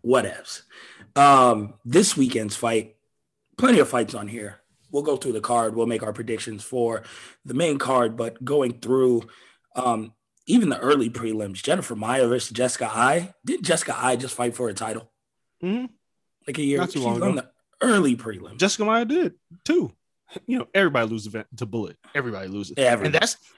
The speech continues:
Speaker 2: and that's not an interim title fight. Cut it out.
Speaker 1: <laughs> So they are on the early prelims. That's good. Brad Tavares is fighting on the early prelims. Um, Ryan Hall finally gets a fight.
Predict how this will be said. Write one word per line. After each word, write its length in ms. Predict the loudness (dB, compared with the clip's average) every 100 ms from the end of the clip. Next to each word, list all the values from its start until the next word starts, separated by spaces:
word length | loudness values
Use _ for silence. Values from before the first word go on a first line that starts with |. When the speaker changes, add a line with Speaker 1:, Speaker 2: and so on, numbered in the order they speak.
| -14
Speaker 2:
and 140 | -2
that's 220 | 0 2
not 120 | 2 2
an 60 |
interim 320 | 0 -2 -4
title 280 | 0 0 0
fight. 340 | -2 -4 -4 -6 _ -10
Cut 140 | -10
it 80 | -10
out. 240 | -14 -16 _ _ _ -4
Speaker 1:
<laughs> 640 | 0 0 0 -2 -4 -8 -14 -18 -14 -6
So 480 | 4 6 8 8
they 240 | 6 4 6
are 200 | 6 4
on 440 | 0 2 0 -6 _ -20
the 100 | -8
early 320 | -2 2 2
prelims. 480 | -2 -4 -4 -6 -8
That's 220 | -10 -10
good. 340 | -8 -6 -4 -4
Brad 240 | -4 -4
Tavares 440 | -6 -6 -6 -8
is 60 | -12
fighting 260 | -12 -10 -12
on 100 | -12
the 60 |
early 260 | -12 -10 -10
prelims. 580 | -8 -8 -8 -10 -12 -16 -20 -20 -20 _ _
Um, 520 | 0 4 4 2 -2 -12 _
Ryan 280 | 2 4 4
Hall 260 | 4 4 4
finally 260 | 2 -2
gets 180 | -2 -4
a 40 | -2
fight. 380 | 2 2 0